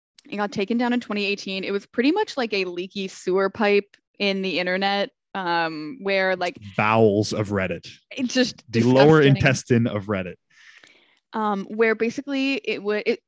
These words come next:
Speaker 1: so it, its main theme among many, many others, but the kind of underlying current was misogyny.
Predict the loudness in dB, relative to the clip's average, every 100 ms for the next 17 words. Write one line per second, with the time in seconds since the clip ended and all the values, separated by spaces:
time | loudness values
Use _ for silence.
0 | -6 -4 -4 -8 -14 _ -4 -4 -2 0
1 | 4 4 2 0 -2 -2 -4 -10 -8 -6
2 | -4 -6 -6 -4 -4 -4 -4 -4 -4 -4
3 | -4 -4 -4 -6 -6 -8 -4 -4 -4 -6
4 | -4 -4 -6 -8 -10 -8 -12 -14 -10 -8
5 | -6 -6 -4 -4 -4